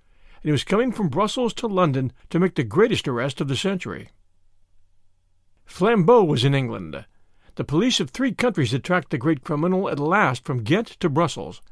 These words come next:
from Brussels to the Hook of Holland, and it was conjectured that he would take some advantage of the unfamiliarity and confusion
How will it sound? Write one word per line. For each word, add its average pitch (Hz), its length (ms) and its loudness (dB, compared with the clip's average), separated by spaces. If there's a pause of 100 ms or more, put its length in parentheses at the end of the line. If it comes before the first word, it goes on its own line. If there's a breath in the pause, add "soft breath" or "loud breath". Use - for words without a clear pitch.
(240 soft breath)
from 120 180 -2
Brussels 190 380 0
to - 140 -6
the 127 80 -4
Hook 214 200 -4
of 143 120 -4
Holland, 131 480 -2 (560 soft breath)
and 165 80 6
it 180 40 6
was 185 120 0
conjectured 170 500 2
that 139 100 0
he 160 60 2
would 180 140 2
take 208 180 0
some 262 220 0
advantage 170 500 -2
of 127 80 2
the 143 160 -2
unfamiliarity 175 1120 0
and 143 140 -4
confusion 139 560 -2